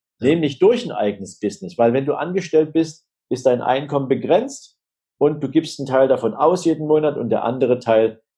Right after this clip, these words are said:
Speaker 2: sollte bestmöglich dazu, dazu reichen, ein bisschen was zur Seite zu legen. Wenn du aber weißt, dass ein eigenes Geschäft dazu viel besser geeignet ist, dann haben wir die Entscheidung getroffen, helfen wir jetzt den Menschen dabei,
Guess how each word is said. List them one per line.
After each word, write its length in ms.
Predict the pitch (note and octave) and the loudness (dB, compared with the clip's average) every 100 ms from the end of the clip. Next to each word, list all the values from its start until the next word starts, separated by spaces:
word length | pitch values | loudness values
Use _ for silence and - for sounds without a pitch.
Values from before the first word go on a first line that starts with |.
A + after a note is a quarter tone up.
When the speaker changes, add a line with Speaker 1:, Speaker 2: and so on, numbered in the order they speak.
| _ _ _ _ _ | _ _ _ _ _
Speaker 2:
sollte 400 | - - - - | -8 -6 -6 -8
bestmöglich 760 | - G2 - - F#2+ G#2 G2 | -6 -6 -6 -6 -4 -4 -6
dazu, 420 | - F2 F2 - F2 D#2 D#2+ | -10 -12 -10 -12 -12 -10 -6
dazu 260 | F#2+ - | -6 -4
reichen, 500 | F2 E2+ - - G2 F2+ | 0 2 0 -2 -4 -2
ein 120 | F2+ | -2
bisschen 340 | A#2+ - D#2+ | -2 -2 -6
was 160 | - - | -6 -6
zur 100 | - | -2
Seite 260 | - - - | 0 0 -6
zu 140 | - | -6
legen. 220 | - - _ _ _ _ _ | -6 -8 _ _ _ _ _
Wenn 120 | - G2 | 0 2
du 80 | |
aber 220 | F#2 F2 E2+ | 2 2 2
weißt, 380 | B2 D#3 D3+ F2 | 2 4 0 -6
dass 140 | F2 | -10
ein 40 | F#2 | -2
eigenes 400 | G#2 A2+ A2 - | 0 0 -4 -6
Geschäft 480 | F#2+ - C3 - G2+ | -2 2 2 2 -2
dazu 320 | F2+ - G2 | -2 -4 -8
viel 320 | - F3+ G3 | -6 -4 -2
besser 300 | D3+ A#2 B2 | 0 0 0
geeignet 460 | A2+ F#2+ C#3 A2+ F2+ | 0 2 2 -2 -2
ist, 320 | G2+ C3 - _ _ _ - | -4 -4 -14 _ _ _ -2
dann 200 | G2+ A#2+ | -2 2
haben 200 | A2+ G#2 | 0 2
wir 80 | G2+ | 0
die 120 | G2+ | 0
Entscheidung 420 | F#2 F#2 F2+ F#2 | -2 0 0 0
getroffen, 340 | F2 F2+ F2 | -4 -4 -4
helfen 320 | F2 G2 A#2 G2+ | 0 0 0 -2
wir 80 | |
jetzt 160 | F#2+ - | -2 -2
den 100 | E2+ | -8
Menschen 280 | F2 F#2+ F#2 | -8 -8 -4
dabei, 460 | E2+ E2+ D#2+ D#2+ | -2 0 -2 -4